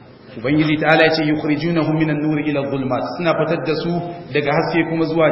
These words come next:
dubban duhu. Ubangiji ta'ala ya ce, "Ulaika ashabun nar," waɗannan sune ƴan wuta, "hum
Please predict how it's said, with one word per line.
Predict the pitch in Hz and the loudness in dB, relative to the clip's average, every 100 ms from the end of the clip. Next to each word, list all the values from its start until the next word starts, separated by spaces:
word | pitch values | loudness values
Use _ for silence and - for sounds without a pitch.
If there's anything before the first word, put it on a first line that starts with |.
| 147 | 2
dubban | 143 143 165 170 | -2 -2 0 2
duhu. | 160 147 123 - - - - | 0 -2 -4 -8 -12 -16 -12
Ubangiji | 113 156 165 156 | -4 -2 0 0
ta'ala | 156 160 165 | 2 4 4
ya | |
ce, | 160 165 | 2 0
"Ulaika | 147 156 156 160 | 2 4 4 4
ashabun | - - - 160 151 147 | 2 0 2 2 2 4
nar," | 180 190 190 - - | 6 6 6 2 -2
waɗannan | 165 190 175 165 | 0 2 2 0
sune | 165 160 | 0 0
ƴan | 156 156 | 2 0
wuta, | 151 156 | 2 0
"hum | 139 175 | 2 4